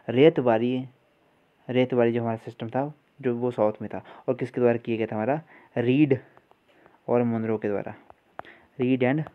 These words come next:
मुनरो के द्वारा साउथ में रेतवारी सिस्टम।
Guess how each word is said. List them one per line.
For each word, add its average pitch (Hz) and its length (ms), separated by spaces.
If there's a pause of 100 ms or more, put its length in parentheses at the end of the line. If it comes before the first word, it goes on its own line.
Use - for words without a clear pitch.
(140)
मुनरो 113 260
के 113 80
द्वारा 104 300 (300)
साउथ 110 240
में 151 180 (240)
रेतवारी 120 380
सिस्टम। 104 360